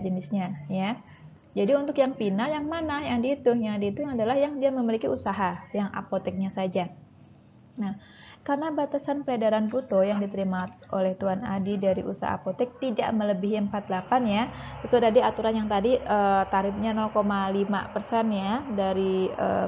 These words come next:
bruto, dan syaratnya dia tidak boleh melebihi empat koma delapan. Maka penghasilan dari usaha apotek dikenai P P H final berdasarkan ketentuan peraturan nomor dua puluh tiga tahun dua ribu delapan belas, ya.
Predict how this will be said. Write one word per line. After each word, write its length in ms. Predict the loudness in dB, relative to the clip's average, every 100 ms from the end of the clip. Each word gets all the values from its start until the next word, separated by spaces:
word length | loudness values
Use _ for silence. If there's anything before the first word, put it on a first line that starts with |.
| -2
bruto, 480 | -4 -2 4 4 4
dan 240 | 0 -4
syaratnya 560 | -2 -2 -2 -4 -4 -2
dia 80 | 0
tidak 320 | 0 -2 -2
boleh 240 | -2 -2
melebihi 400 | -2 -2 -2 -2
empat 160 | -4 -6
koma 240 | -6 -6
delapan. 400 | -6 -8 -8 -10 -10 -18 -20 -20 -6
Maka 320 | -4 -2 -4
penghasilan 560 | -6 -6 -6 -2 -2 -2
dari 160 | -4 -4
usaha 240 | -8 -8
apotek 480 | -8 -6 -6 -4 -6
dikenai 800 | -6 -8 -6 -6 -6 -4 -4 -4
P 160 | -4
P 160 | -4 -6
H 160 | -6 -6
final 640 | -6 -4 -2 -2 -4 -4 -4
berdasarkan 720 | -4 -4 -6 -8 -8 -6 -6
ketentuan 560 | -8 -8 -6 -4 -6 -6
peraturan 720 | -8 -6 -4 -2 0 0 0
nomor 480 | -2 -2 -2 -4 -8 -18 -20 -18 -8
dua 160 | -6
puluh 160 | -4 -6
tiga 240 | -4 -4 -2
tahun 400 | -2 0 0 -2
dua 160 | -6 -6
ribu 240 | -4 -2
delapan 320 | -2 -4 -4
belas, 480 | -2 -2 -2 -2 -6 -6
ya. 400 | -4 -2 -4